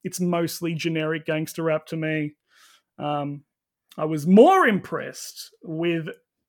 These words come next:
Dub C's contribution. Like, Dub C, he just, he has that voice. He's got a really cool flow that he switches up, like, throughout the album. He's always doing something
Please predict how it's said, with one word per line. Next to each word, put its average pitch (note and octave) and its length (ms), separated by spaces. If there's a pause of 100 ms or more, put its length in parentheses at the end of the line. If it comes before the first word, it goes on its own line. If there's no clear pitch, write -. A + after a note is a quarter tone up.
(220)
Dub G3 320
C's A3 520
contribution. D3 1040
Like, E3 300 (560)
Dub G#3 240
C, G#3 580 (640)
he F#3+ 220
just, - 320
he F#3+ 160
has F#3+ 440
that D3+ 240
voice. G#3+ 880 (460)
He's E3 220
got D#3+ 160
a D3+ 100
really G#3 360
cool F#3 260
flow A3 760
that F#3+ 140
he F3+ 80
switches G#3 500
up, F3+ 340
like, D#3 260
throughout A#3 440
the G#3 140
album. F#3+ 400
He's F#3 260
always A3 580
doing F#3+ 480
something F#3 920